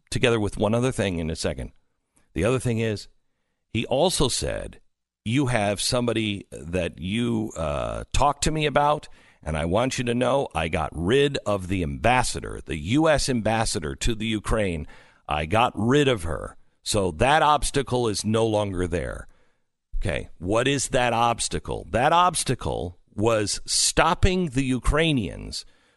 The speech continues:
going into the embassy and saying, "I have evidence that your government operat-, operatives are doing bad things here. I have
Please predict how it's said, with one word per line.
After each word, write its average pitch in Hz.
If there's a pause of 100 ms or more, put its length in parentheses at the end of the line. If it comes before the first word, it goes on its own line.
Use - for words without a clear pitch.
(220)
going 165
into 175
the 151
embassy 139
and 87
saying, 98
"I 151
have 156
evidence 127 (580)
that 117
your 143
government 156
operat-, 104 (100)
operatives 90 (140)
are 120
doing 135
bad 123
things 131
here. 64 (760)
I 165
have 127